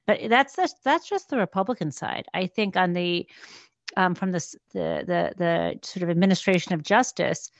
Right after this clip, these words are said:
Mitch McConnell also did something,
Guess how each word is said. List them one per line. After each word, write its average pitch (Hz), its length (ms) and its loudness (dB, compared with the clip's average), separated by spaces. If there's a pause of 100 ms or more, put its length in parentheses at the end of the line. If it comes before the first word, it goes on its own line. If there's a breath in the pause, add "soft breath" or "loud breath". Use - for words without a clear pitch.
(380 soft breath)
Mitch 220 220 0
McConnell 214 640 4 (800)
also 185 640 2 (160)
did 180 240 -2
something, 170 720 -2